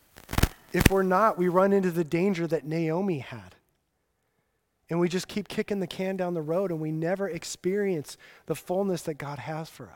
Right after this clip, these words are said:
us. The fullness that we'll see in Ruth's life. It started with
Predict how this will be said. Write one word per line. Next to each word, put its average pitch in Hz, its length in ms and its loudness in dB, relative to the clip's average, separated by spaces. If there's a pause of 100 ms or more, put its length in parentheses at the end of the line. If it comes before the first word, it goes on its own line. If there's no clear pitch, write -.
us. - 320 -20 (1600)
The 151 80 -2
fullness 185 380 2
that 165 180 2
we'll 165 140 0
see 190 320 0
in 143 120 -2
Ruth's 160 360 -4
life. 156 560 -12 (380)
It 175 140 0
started 180 520 0
with 156 260 0